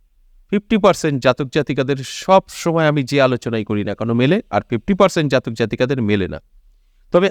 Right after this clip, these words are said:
আপনার সাথে মিলছে না বলে আর কারোর সাথে মিলছে না, এই ভাবনাটা একদম ভুল, কারণ আমাদের কাছে তথ্য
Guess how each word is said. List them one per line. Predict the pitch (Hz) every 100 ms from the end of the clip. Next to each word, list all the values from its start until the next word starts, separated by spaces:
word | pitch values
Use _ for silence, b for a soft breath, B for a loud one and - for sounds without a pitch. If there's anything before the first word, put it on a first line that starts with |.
| 143
আপনার | 127 - 196
সাথে | - 202 190
মিলছে | 170 160 170
না | 160
বলে | 151 156
আর | 120 110
কারোর | 107 113 -
সাথে | 143 147
মিলছে | 139 127 131
না, | -
এই | - 127
ভাবনাটা | 107 110 123 127 139 - - -
একদম | 98 - 117 110
ভুল, | 87 78 - _ _ _ _ _ _ _ _ _ _ -
কারণ | 143 156
আমাদের | 143 151 156
কাছে | 165 170
তথ্য | 135 -